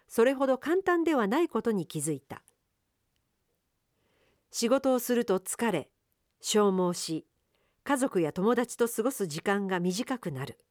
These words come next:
そんな中で、両親が私と弟のために一生懸命仕事をしていることに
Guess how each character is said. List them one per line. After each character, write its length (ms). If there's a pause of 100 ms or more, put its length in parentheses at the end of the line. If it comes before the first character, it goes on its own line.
(1200)
そ 180
ん 80
な 100
中 240
で、 200 (480)
両 200
親 240
が 140
私 340
と 180
弟 400
の 140
た 140
め 140
に 160 (340)
一 180
生 280
懸 180
命 260
仕 180
事 280
を 80
し 100
て 200
い 40
る 100
こ 140
と 120
に 200